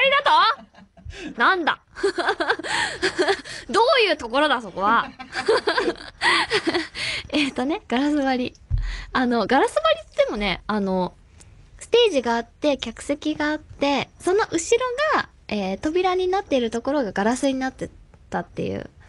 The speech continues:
そう、外が見えるの。ステージからも、お客さんからも。そう、後ろ向けばね。いやー、すんごい。その、お昼、えっと、リハーサルしてた時は、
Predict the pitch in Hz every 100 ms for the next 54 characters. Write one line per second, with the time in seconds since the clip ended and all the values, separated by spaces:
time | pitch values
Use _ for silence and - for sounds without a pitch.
0 | - - - - - - 285 240 349 339
1 | 233 202 214 269 247 196 - - - -
2 | - - 240 214 185 - 185 185 185 202
3 | 196 190 - 190 185 196 190 185 175 -
4 | - - 185 - 190 190 180 180 - 180
5 | - 240 - - - - - - - -
6 | 185 175 175 - - - _ - - -
7 | 180 175 180 180 - - 202 190 180 196
8 | 196 - - - 262 453 330 381 381 190
9 | - 190 - 185 220 294 294 294 294 -
10 | 320 247 247 254 - 233 302 370 302 -